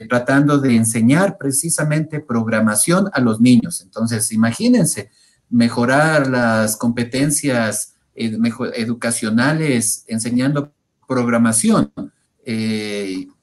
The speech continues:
justamente yo le oí a un candidato en el debate que quieren enseñar programación a los seis años. ¿Es factible? Claro que es factible. Y es, eh, no solamente factible, sino es ur-, urgente, necesario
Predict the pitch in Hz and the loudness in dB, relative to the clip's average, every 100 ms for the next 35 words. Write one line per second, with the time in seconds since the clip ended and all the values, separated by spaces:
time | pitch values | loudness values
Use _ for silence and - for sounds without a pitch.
0 | _ - 117 120 123 143 127 107 110 110 | _ -6 -4 0 2 2 0 -4 -2 -2
1 | 107 113 120 113 117 113 110 107 123 - | 0 2 2 0 0 0 -2 0 -2 0
2 | 117 107 104 107 127 127 120 - 104 101 | 0 0 -2 -2 -2 -2 -8 -6 -8 -8
3 | 95 - 113 117 110 110 110 113 113 107 | -8 -6 0 0 0 -4 -6 -4 -6 -6
4 | 101 101 - 123 123 101 - 120 151 156 | -6 -6 -2 0 -2 -4 -6 -4 0 2
5 | 110 - - _ _ _ 127 127 123 - | 2 0 -18 _ _ _ -4 0 -2 2
6 | 143 226 160 85 - _ - 175 226 - | 4 4 4 0 -4 _ -6 0 0 2
7 | 120 120 113 - 101 90 85 _ _ _ | -2 0 -4 -2 -2 -2 -6 _ _ _
8 | 113 110 135 139 131 131 120 113 110 101 | 0 2 2 0 -2 0 0 0 0 -2
9 | 98 - - 131 131 180 143 165 165 135 | -4 -10 -4 -2 0 2 4 2 2 -2
10 | 113 - 208 170 113 117 117 127 135 147 | -4 -2 0 2 2 2 2 2 0 -2
11 | - _ 143 - 180 208 190 - 196 220 | -8 _ -12 -4 0 0 0 -4 -2 0
12 | 190 - 165 156 147 113 113 147 151 - | 0 -2 -2 0 -2 -2 0 0 -2 -2
13 | 135 - 139 143 139 113 101 | -2 -2 0 0 0 0 -4